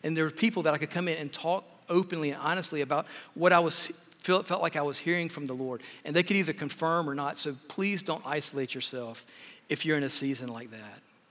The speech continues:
But in those moments, whenever it feels like everything is going in the wrong direction,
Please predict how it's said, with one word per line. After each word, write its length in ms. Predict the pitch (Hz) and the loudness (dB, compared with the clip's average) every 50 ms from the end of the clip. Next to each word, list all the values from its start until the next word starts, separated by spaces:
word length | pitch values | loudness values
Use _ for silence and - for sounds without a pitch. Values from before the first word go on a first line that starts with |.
| _ _ _ _ _ _ _ _ _ _ _ - - - - - - - _ _ _ | _ _ _ _ _ _ _ _ _ _ _ -20 -20 -20 -20 -20 -20 -20 _ _ _
But 120 | 143 139 | -2 0
in 120 | 143 151 165 | 0 2 2
those 220 | 165 175 180 160 | 2 2 2 0
moments, 580 | 160 147 135 131 123 123 120 120 - - - - - - - _ _ _ _ - _ _ _ _ _ _ | 0 -2 -2 -2 -2 -6 -8 -8 -8 -8 -8 -8 -12 -20 -20 _ _ _ _ -20 _ _ _ _ _ _
whenever 240 | - 147 143 143 143 | -4 0 2 2 0
it 60 | 139 | 0
feels 340 | - - - 165 170 165 139 | -4 -2 2 2 4 4 4
like 200 | 147 143 139 139 - - - - - | 2 2 0 0 -4 -12 -20 -4 4
everything 460 | - 156 170 180 190 180 - 160 151 | 6 6 8 8 6 4 2 0 0
is 100 | 143 135 | 0 0
going 200 | - 143 139 135 | -2 -2 -2 -2
in 60 | 135 127 | -2 -2
the 80 | 127 | -4
wrong 220 | 120 120 123 123 120 | -4 -4 -4 -6 -6
direction, 560 | 117 120 117 117 123 - - - 123 120 | -6 -6 -6 -8 -6 -8 -8 -8 -8 -10